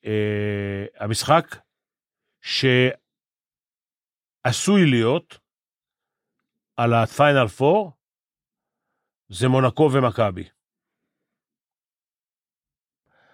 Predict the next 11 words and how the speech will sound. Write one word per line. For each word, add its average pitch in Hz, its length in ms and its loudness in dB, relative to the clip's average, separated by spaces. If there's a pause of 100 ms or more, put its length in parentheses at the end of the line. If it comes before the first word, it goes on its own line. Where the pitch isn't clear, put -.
(720)
אם 190 120 4
מונקו 175 360 4
מסיימים 156 380 4 (100)
רביעי 127 300 2
ומכבי 135 380 0
חמישי, 123 600 -4 (500)
זה 117 140 -2
מונקו 123 340 0
ומכבי. 117 500 -2
עכשיו, 120 200 -4
מונקו, 127 640 0